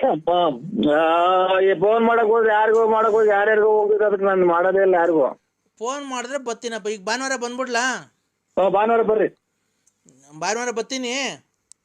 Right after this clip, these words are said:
Speaker 1: ಆ, ಇಲ್ಲಿ ಎಣ್ಣೆ ತನಕ ಬರ್ತಾರೆ ನಮ್ಮ ಅಂಗಡಿಗೆ.
Speaker 2: ಹಾ, ಹಾ.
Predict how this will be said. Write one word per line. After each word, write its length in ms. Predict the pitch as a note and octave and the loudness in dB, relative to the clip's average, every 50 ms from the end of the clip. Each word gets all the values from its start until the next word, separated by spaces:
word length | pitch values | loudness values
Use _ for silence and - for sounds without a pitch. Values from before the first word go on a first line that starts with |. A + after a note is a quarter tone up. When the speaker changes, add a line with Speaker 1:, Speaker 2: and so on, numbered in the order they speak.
| _ _ _ - E3 E3 | _ _ _ -2 0 0
Speaker 1:
ಆ, 120 | F#3+ G3+ | 2 2
ಇಲ್ಲಿ 480 | G#3 G3 G#3 G#3+ G#3 G#3+ A#3+ B3 A#3+ G#3+ F#3 F#3+ - | 2 2 2 2 2 2 2 2 2 2 2 0 0
ಎಣ್ಣೆ 180 | F3 F#3+ A3 A3+ | 0 0 0 0
ತನಕ 220 | A3+ A3+ A#3 A#3 | 0 0 0 0
ಬರ್ತಾರೆ 280 | G#3+ A3+ A3+ G3 A3+ A3 | 0 0 0 0 0 0
ನಮ್ಮ 160 | A3+ G#3 G3+ | 0 2 0
ಅಂಗಡಿಗೆ. 420 | G3+ G3+ A#3 A#3+ A3+ G3 D3+ C3 | 2 2 2 2 2 2 2 0
Speaker 2:
ಹಾ, 340 | A#2 - - - G#3 B3 B3+ | -2 -4 -8 -8 -6 -4 -4
ಹಾ. 460 | A3+ G3 G#3 A3+ A3+ F#3+ D3 B2+ - | -4 -4 -6 -6 -8 -8 -10 -14 -18